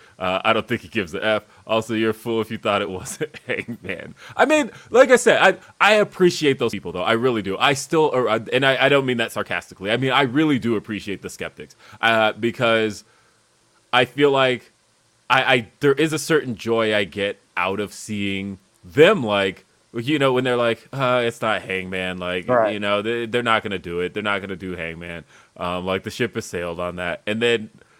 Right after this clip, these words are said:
Speaker 1: Hangman comes out and, and they're, like, pleasantly surprised. Um,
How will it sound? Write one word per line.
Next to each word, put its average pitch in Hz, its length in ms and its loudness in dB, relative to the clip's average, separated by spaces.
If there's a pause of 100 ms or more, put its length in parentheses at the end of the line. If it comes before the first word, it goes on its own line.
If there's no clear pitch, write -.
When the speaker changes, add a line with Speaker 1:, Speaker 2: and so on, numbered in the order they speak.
(360)
Speaker 1:
Hangman 123 420 2
comes 110 240 -4
out 123 180 2
and, 101 240 -20
and 110 160 -6
they're, 139 300 6
like, 131 240 0
pleasantly 95 420 -4
surprised. 82 540 -8 (320)
Um, 98 540 -2